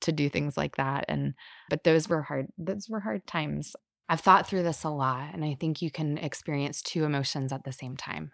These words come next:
I think you can be very joyful and happy.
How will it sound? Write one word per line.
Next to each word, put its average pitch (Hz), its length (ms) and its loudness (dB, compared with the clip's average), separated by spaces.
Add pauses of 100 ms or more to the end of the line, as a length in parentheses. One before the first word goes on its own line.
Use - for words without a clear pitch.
I 151 60 -2
think 139 240 -2
you 147 80 -6
can 135 240 -6
be 135 460 -2 (560)
very 175 460 6
joyful 147 880 2
and 156 120 -6
happy. 131 720 -4